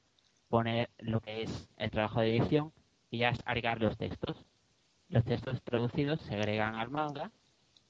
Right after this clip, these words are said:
y bueno, esos son los cuatro puestos del manga.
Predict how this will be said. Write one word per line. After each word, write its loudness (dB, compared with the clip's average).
y 4
bueno, 4
esos -4
son 4
los 2
cuatro 0
puestos 0
del -6
manga. -8